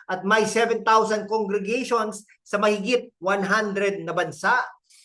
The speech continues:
Ang bilis ng growth, no? Pero bakit nga U K ang I N C? Ang I N C ay may doktrina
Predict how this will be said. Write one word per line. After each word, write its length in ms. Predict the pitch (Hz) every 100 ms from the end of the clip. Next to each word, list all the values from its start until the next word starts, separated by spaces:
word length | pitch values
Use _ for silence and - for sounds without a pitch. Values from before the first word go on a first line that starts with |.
| _ _ _ 247
Ang 240 | 254 214
bilis 240 | 262 294
ng 240 | - 233 190
growth, 320 | 262 320 320
no? 480 | 233 262 160 - _ _
Pero 320 | 302 320 302 196
bakit 480 | 302 302 311 311 -
nga 240 | 214 254 233
U 240 | 233 285
K 400 | - 214 226 226 -
ang 240 | 202 - - _ -
I 240 | 185 202
N 160 | 180 -
C? 320 | 247 269 190 - - _ _ _ _ _ _ _ _ _ _
Ang 100 | 294 320
I 160 | 330
N 80 | 311
C 240 | - 285 294
ay 400 | 240 233 196 - - _
may 240 | 226 240
doktrina 800 | 196 - - 254 285 202 208 214